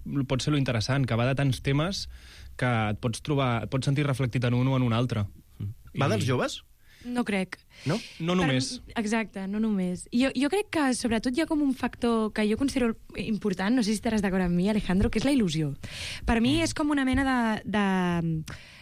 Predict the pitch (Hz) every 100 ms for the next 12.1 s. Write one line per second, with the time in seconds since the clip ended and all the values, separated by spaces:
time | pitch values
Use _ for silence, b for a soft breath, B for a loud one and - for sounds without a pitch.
0 | B 247 - - 269 330 339 302 277 339
1 | 302 - 262 254 262 269 233 226 233 -
2 | 277 233 - 185 165 220 - 214 120 160
3 | - 190 185 175 - - 139 - - -
4 | - 190 180 175 175 B B B B -
5 | 233 220 208 196 214 240 - 220 214 233
6 | 220 208 - 202 208 - 277 196 - 185
7 | 196 208 208 196 240 - - 220 196 -
8 | - B B B B B 240 240 302 262
9 | 233 254 294 254 302 494 - - 233 220
10 | 214 202 202 196 196 208 240 330 294 226
11 | 208 - - 269 254 233 - - 214 226